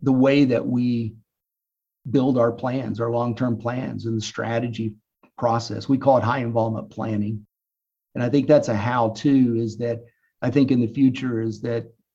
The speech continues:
for companies to be successful and really have a meaningful executable plan, they're gonna get, they need, they need the buy-in and confidence of their team. Um, those, those teams can jump from one company,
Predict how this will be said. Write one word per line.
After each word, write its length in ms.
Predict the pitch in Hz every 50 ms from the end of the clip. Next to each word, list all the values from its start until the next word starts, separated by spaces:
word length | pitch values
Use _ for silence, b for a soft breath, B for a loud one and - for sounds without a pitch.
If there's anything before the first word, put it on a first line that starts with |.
| _ _ _ _ _
for 100 | - 127
companies 460 | 127 156 151 135 - 131 127 120 104
to 60 | 101 123
be 160 | 123 120 113
successful 760 | - - 123 - - - 123 123 120 113 - - 123 120 117
and 100 | 113 113
really 420 | 120 123 120 113 110 107 104 104 - _ _ _ _ _ _ _ _ _ _
have 180 | - 120 127 117
a 60 | 110
meaningful 760 | 117 120 131 127 131 131 131 127 127 110 - 127 120 - - -
executable 760 | 127 113 - - 123 - - 139 127 117 113 110 110 107 -
plan, 480 | - - 131 131 127 120 117 113 113 110 - _ _ _ _ _ _ _ _ _ _ _ _ -
they're 80 | 151
gonna 140 | 202 262 247
get, 360 | 220 202 - - - - -
they 120 | 165 165 185
need, 260 | 202 190 180 - -
they 140 | 156 147 160
need 180 | 175 175 151
the 60 | 127 123
buy-in 400 | 113 123 123 131 135 135 127 120
and 100 | 113 110
confidence 480 | 123 123 123 - - 120 117 110 -
of 80 | 117 107
their 120 | 104 101
team. 500 | - - 117 120 113 110 104 104 101 107 _ _ _ _ _ _ _ _ _ _ _ _ _ _ _ _ _ -
Um, 560 | - 127 123 123 123 120 120 117 120 117 123 - -
those, 320 | 135 135 147 139 - -
those 180 | 147 147 131 -
teams 300 | - 156 147 139 131 -
can 180 | 123 113 110
jump 280 | 107 131 123 131 - -
from 120 | 131 120
one 180 | 120 127 131 127
company, 560 | 131 139 135 131 131 127 127 127 123 113